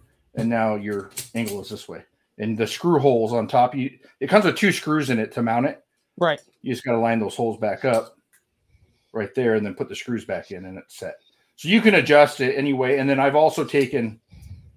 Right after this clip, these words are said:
Speaker 1: this apart to turn it another way as well if you want to, but you don't need to. You just need to take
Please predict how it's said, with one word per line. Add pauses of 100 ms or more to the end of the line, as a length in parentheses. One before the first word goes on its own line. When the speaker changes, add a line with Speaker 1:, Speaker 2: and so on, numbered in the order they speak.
(160)
Speaker 1:
this
apart
to
turn
it
another
way
as
well
if
you
want
to,
but
you
don't
need
to.
You
just
need
to
take